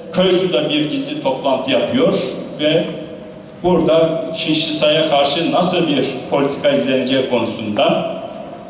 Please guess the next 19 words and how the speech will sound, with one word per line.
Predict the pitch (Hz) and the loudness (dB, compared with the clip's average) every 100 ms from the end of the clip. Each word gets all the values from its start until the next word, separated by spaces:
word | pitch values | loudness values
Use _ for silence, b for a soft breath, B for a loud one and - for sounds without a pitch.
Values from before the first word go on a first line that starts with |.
| - | -6
bir | 143 139 | -4 0
toplantı, | 123 180 - | 2 2 0
ancak | - 151 151 | 0 -2 -2
bunu | 127 151 151 | -2 0 0
Çinliler | 127 117 135 | 0 2 2
haber | 117 117 120 | 2 2 2
almış. | - - - - - 151 | 2 -2 -2 -2 -2 0
Evet, | 160 160 - - 120 | 0 0 -2 -4 0
devam | 117 - 92 | 2 2 -2
ediyoruz. | 95 131 185 - - - - - - - - - - - - | 0 2 2 2 -2 -4 -8 -12 -14 -14 -16 -18 -18 -16 -2
Evet, | 180 117 - | 2 2 0
Şinşisay | - 175 175 180 190 196 190 - - | 0 0 2 2 4 2 2 -2 -2
ani | 151 196 196 175 | 0 2 2 2
bir | 165 | 2
baskın | 160 160 - 165 | 4 2 2 0
yapıyor | 139 120 147 180 143 | 0 0 2 4 4
ancak | 135 156 165 - - - | 4 4 2 2 -4 -4
Elisan | 139 135 - 147 151 | -4 -2 0 2 2
ve | 143 | 2